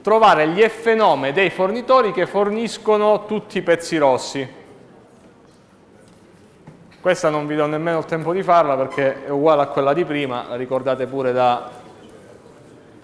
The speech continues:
dall'esercitazione sull'algebra relazionale. L'unica differenza qual è?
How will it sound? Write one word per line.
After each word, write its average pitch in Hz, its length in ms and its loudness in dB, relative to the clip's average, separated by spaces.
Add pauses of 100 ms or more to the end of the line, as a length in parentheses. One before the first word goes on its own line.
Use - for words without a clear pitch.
(720)
dall'esercitazione 147 840 -2
sull'algebra 143 540 0
relazionale. 147 680 2 (760)
L'unica 160 360 -2
differenza 170 560 0
qual 151 200 2
è? 117 140 0